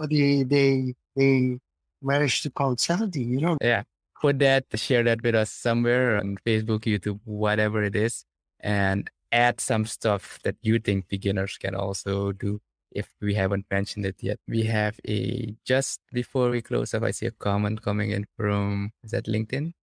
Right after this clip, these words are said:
Speaker 2: Yes, LinkedIn, about doing this in Dutch. Yeah, we deliberately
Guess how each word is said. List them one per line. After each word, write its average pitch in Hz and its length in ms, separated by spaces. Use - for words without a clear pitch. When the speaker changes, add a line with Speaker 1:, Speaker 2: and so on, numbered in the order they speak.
Speaker 2:
Yes, 110 260
LinkedIn, 123 580
about 104 260
doing 107 260
this 107 220
in 107 260
Dutch. 151 560
Yeah, 123 260
we 120 160
deliberately 120 800